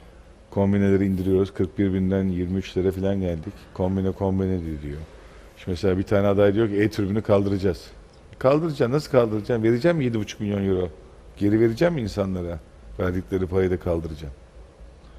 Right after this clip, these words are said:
Veya elli bin kişilik stadın coşkusunu dört yüz kişilik bir yer mi bozabilir? Feyenoord maçında da vardı o tribün.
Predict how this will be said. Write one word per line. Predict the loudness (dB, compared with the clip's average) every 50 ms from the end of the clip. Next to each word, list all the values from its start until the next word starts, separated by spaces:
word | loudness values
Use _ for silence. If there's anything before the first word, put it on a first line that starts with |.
| -20 -20 -20 -20 -20 -20 -10 -2
Veya | 0 2 2
elli | 4 2 2 2 0 2 2
bin | 2 0
kişilik | -2 -4 -8 -4 -4 -4 -4 -4
stadın | -6 -4 0 0 0 4 4 4 4 2 -4 -10 -18 -20 -20 -20 -20 -20 -20 -20 -20 -20 -20 -20 -20 -14 -6
coşkusunu | -2 0 0 0 0 -2 -4 -6 -4 -2 -2 -2 0 -2 -2 -4 -4 -2
dört | 0 0 0 0 -4
yüz | -10 -10 -10
kişilik | -10 -8 -6 -6 -4 -2
bir | 0
yer | 0 0 0
mi | 0 -2 -4 -6 -8 -12 -16 -20 -18 -18 -18 -20 -20 -20 -20 -20 -20 -20 -20 -20 -20 -20 -20 -20 -20 -20 -20 -20 -20 -16 -8 -6
bozabilir? | -4 -2 -2 -2 -4 -4 -8 -10 -12 -12 -14 -18 -20 -20 -20 -18 -6
Feyenoord | 0 2 4 4 6 4 4 4
maçında | 2 -2 -2 0 2 2 4 6
da | 6 6
vardı | 6 6 4 4 2 0 0 0 -6 -10 -10
o | -10
tribün. | -6 -6 -6 -6 -6 -10 -10